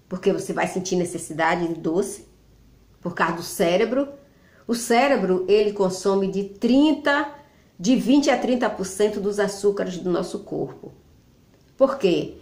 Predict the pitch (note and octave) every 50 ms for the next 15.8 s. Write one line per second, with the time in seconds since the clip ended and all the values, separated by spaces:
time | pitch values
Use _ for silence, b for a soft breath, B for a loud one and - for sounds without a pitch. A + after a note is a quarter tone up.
0 | B B - - B3 A#3+ - D#4 C#4+ C#4 C#4 C4+ C4+ - B3 - - - G#3+ G3+
1 | G#3+ A#3 A#3+ A#3 G#3+ A3+ A#3+ A3+ - - G3 G#3 G3+ G#3 G#3 G#3 G3+ G3 F#3+ F#3
2 | F3+ F3+ F#3+ G3 F#3 F3+ E3+ E3 D#3+ D#3 D#3 - - G#3+ A3+ C4 B3+ G#3+ F#3 F3
3 | G3 C4+ D4+ D#4+ D4 G#3+ E3 D#3 - - - E3 D#3 G3 F3+ F3 E3+ D#3 C#3+ C3+
4 | - D#3 D#3 D3+ D#3 - - - - - - - - E3 E3+ F#3+ A#3+ - - -
5 | - - - _ _ _ _ _ _ _ _ _ _ _ _ _ _ F#3+ G3+ G3
6 | G3+ G#3 G3 G3 G#3 A#3+ C4 - - - - - _ _ _ _ - - G#3 -
7 | - C4+ B3+ B3 A#3 G#3 F#3+ G3+ A3 A3+ G#3 G3+ F#3 F3+ - - - F#3+ G3 G3+
8 | G#3 G3 G3 A3+ A#3+ A#3 - - - - _ _ _ _ _ _ _ - E3 E3+
9 | F3 F#3 G#3 A#3+ - - - F3 F3+ A3+ A#3 A#3 - D#3+ D3+ C#3+ C#3+ C#3 - C#3
10 | C#3 C3+ - - - C#4+ D4+ D4 D4 E4 E4+ D4+ E4 D#4 D#4+ D#4 - B3 B3+ C4
11 | C4+ A#3 - - E3+ F#3+ G3+ G3+ F#3 - - - D#3+ C#3+ C3 - - _ _ _
12 | _ _ _ _ _ _ _ _ - _ _ _ _ _ _ _ _ - _ _
13 | - G3 G#3 G#3 - A#3+ A#3+ - A3 G3+ F3+ G#3+ A#3 - A3+ G3 F3+ F3+ F3 F3+
14 | B3+ A#3+ - - A3+ G#3 F3 E3 D#3+ E3+ F3 F3 E3 D#3 C#3+ C#3 D#3 D3 D#3+ F#3
15 | G3+ G3 G3 F3+ - - - - - E3+ E3+ F3 F#3 G#3 G#3 -